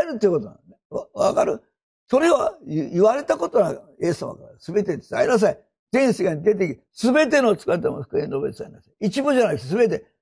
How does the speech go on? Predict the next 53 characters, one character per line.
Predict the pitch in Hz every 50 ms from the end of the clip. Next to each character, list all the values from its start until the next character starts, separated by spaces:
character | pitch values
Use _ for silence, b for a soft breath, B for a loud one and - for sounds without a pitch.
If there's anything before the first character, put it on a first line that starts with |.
| _ _ _ _ _
こ | - -
れ | 233
は | 190
当 | -
た | - 226
り | 233 -
前 | - 285 302
で | 294 269
し | 202 220
ょ | 180 151
う | -
が。 | - - _ _ _ _ _ _ _ _ -
イ | 156
エ | 175
ス | 156
様 | 156 127
が | -
命 | 156 180 180 - -
が | 190 165
け | 156 160
の、 | 170 165 165 151 139 - - _ _ _
で | - 160
す | 147 - -
か | -
ら、 | 160 151 147 - - 135 - - _ _ _ _ - 165
ね、 | 208 196
知 | - 190
ら | 196 190
れ | 185 -
た | - 175 147
救 | - - -
い | 165
の | 156 151 139
道 | - 139
は | 135 - _ _
村 | - 185 190 185 170
の | 165
一 | 151 165 165 - 202
部 | 190 202
の | 196 202 185 - - - _ _ _ _ _
人 | - -
じ | 123 117
ゃ | 131
な | - 202 233
い。 | 254 214 190
全 | - - 170 220 262
て | 233 294
に | 262 175
伝 | - - -
え | 208
る |
の | 175 170
は | 147 -